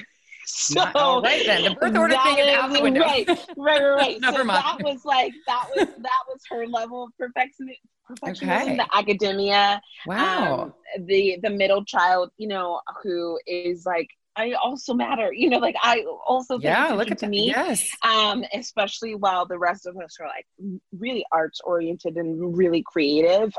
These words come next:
Speaker 1: Um, and she's adapted a, a bit of that too, but academia is, it was
Speaker 2: Yeah.
Speaker 1: her route for
Speaker 2: And you
Speaker 1: sure.
Speaker 2: were
Speaker 1: Yeah.
Speaker 2: arts, and were you always, like, spoken word poetry? Is that something that was just, I wanna know, be-, I'm a writer, like, your
Speaker 1: Yeah.
Speaker 2: creativity and your process, do things just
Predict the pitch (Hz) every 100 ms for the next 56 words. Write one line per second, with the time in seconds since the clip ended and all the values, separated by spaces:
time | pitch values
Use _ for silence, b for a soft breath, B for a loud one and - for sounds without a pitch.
0 | - 175 170 202 - 185 170 160 151 -
1 | 160 156 - 165 160 160 151 - - 165
2 | 156 - - 160 - 160 147 147 120 60
3 | 64 - 147 143 - _ B B B B
4 | B B _ - 151 131 151 - 139 123
5 | 87 - - - - 143 151 - 175 180
6 | 196 156 165 165 196 - - - 165 160
7 | 143 175 180 - 170 170 170 165 - 196
8 | 196 196 185 180 175 180 170 - 151 139
9 | 147 147 175 175 165 160 143 160 147 -
10 | b b b b b b _ 185 190 247
11 | 294 233 202 190 - 196 190 165 151 123
12 | 98 - 151 - - 156 180 208 214 247
13 | 214 208 196 175 180 175 151 131 147 147
14 | - 127 139 - - 180 190 208 226 -
15 | 190 190